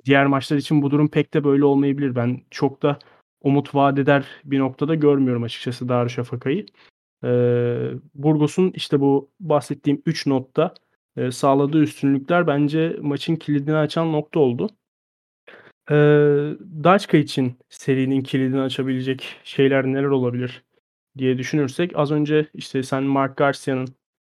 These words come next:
o, eee, sağına giderek, eee, çembere ataklarından bahsetmiştin. Eee, zaten Burgos hani ilk maç özelinde bence biraz daha böyle işte Tyrese McGee,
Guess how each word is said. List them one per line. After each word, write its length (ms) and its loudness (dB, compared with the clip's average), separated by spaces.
o, 420 2
eee, 340 -4
sağına 420 0
giderek, 600 -2
eee, 500 -4
çembere 500 0
ataklarından 720 -4
bahsetmiştin. 760 -4
Eee, 280 -2
zaten 400 2
Burgos 400 -2
hani 180 -4
ilk 260 -6
maç 200 -2
özelinde 460 0
bence 340 0
biraz 280 -2
daha 180 -2
böyle 300 -2
işte 240 -10
Tyrese 460 -2
McGee, 280 -2